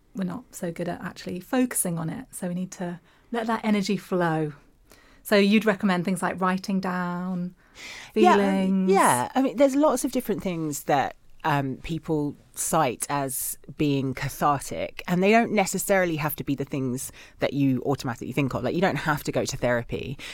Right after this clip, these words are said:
Speaker 2: It's just anything that allows you to be mindful and process. Um, for me, I have two things that I would say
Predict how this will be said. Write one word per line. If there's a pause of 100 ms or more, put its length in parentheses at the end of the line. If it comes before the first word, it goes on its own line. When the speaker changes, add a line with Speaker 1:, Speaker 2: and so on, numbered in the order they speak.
(240)
Speaker 2:
It's
just (140)
anything
that
allows
you
to
be
mindful
and
process. (380)
Um,
for
me,
I
have
two
things (160)
that (240)
I
would
say